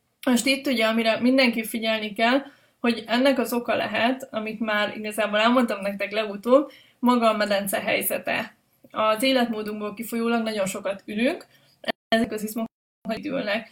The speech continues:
és nagyon könnyen túl tudjuk terhelni őket.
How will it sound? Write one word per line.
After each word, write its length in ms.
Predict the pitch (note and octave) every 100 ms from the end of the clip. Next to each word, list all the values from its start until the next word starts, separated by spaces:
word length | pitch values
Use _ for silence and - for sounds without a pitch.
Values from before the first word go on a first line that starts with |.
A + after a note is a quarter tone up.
| _ -
és 60 |
nagyon 300 | B3+ A#3 A3+
könnyen 340 | A3 G#3+ G3+ G3+
túl 180 | G#3+
tudjuk 280 | G3+ G3+ G3+
terhelni 600 | - G3 - - G3+ F#3+
őket. 480 | G3 - - -